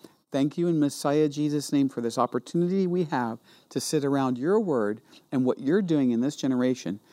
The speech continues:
to prepare us to watch, therefore, and be ready. Bless all of our viewers today. We ask it in Messiah Jesus' name. And all who prayed in agreement said, "Amen." Well,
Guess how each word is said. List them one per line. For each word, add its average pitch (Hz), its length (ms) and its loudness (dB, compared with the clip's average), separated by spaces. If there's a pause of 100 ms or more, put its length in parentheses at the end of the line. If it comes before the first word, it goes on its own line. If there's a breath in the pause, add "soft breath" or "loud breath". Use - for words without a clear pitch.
(240 soft breath)
to - 140 -20
prepare 196 520 -2
us 107 340 -4
to - 120 -6
watch, 123 320 -2
therefore, 127 320 -2
and 131 100 2
be 127 120 0
ready. 120 240 2
Bless 135 460 2 (340 soft breath)
all 135 160 4
of 143 80 0
our 131 100 0
viewers 135 300 0
today. 123 200 0
We 120 160 4
ask 120 240 -2
it 127 80 0
in 123 80 0
Messiah 120 380 0
Jesus' 131 480 0
name. 160 280 2 (260 soft breath)
And 147 120 -2
all 165 200 2
who 170 120 0
prayed 170 280 0
in 160 100 2
agreement 170 400 0
said, 131 380 0 (600 soft breath)
"Amen." 104 760 -2 (640 loud breath)
Well, 160 260 0